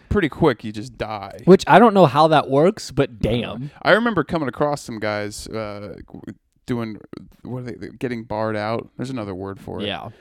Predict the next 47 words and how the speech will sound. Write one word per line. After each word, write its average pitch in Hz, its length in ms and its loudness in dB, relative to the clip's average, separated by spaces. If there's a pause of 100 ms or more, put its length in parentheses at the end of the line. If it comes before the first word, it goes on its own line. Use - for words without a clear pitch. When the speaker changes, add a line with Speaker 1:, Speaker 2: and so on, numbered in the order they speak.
(120)
Speaker 1:
But 120 120 -2
taking, 135 420 0
like, 113 140 -10
there's 123 140 -8
a 120 40 -8
specific - 560 -14
word 104 240 -10
for 98 280 -10
taking 117 340 -6
them 110 140 -6
and 104 160 -10
Speaker 2:
Getting 151 180 -2
Speaker 1:
having, 120 240 0
Speaker 2:
sleepy. 131 540 -6
Speaker 1:
and 120 100 -4
having, 120 380 -2
like, 104 180 -6
three 113 300 -4
beers 107 480 -6
Speaker 2:
Oh, 107 140 2
I'm 131 160 -2
getting 117 300 -4
Speaker 1:
with 113 220 -2
them. 135 140 -2
Speaker 2:
sleepy 113 400 -6
on 101 160 -6
these 110 160 -6
Xannies. 110 640 -10 (180)
Speaker 1:
But 139 80 2
I - 20 4
remember 120 260 -2
in 101 100 -12
college, 104 380 -10
like, 78 200 -16
walking 113 340 -6
up 104 80 -12
the 107 100 -12
stairs 104 320 -10
past 107 340 -8
some 107 140 -10
guys 98 320 -8
trying 101 280 -14
to 104 80 -16
crawl 101 480 -8
up 101 160 -10
the - 80 -16
stairs - 600 -10